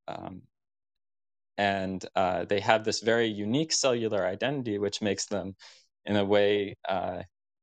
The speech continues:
not really related to any other cell type at all in the brain,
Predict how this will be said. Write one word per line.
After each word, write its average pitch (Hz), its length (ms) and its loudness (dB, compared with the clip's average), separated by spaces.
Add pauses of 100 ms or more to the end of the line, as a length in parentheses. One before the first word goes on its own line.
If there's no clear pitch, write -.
(1200)
not 113 340 6
really 123 220 4
related 107 480 2
to - 140 0
any 123 200 4
other 110 160 2
cell 101 240 2
type - 240 -2
at 92 80 0
all 110 240 4
in 92 100 -16
the - 60 -20
brain, - 240 -14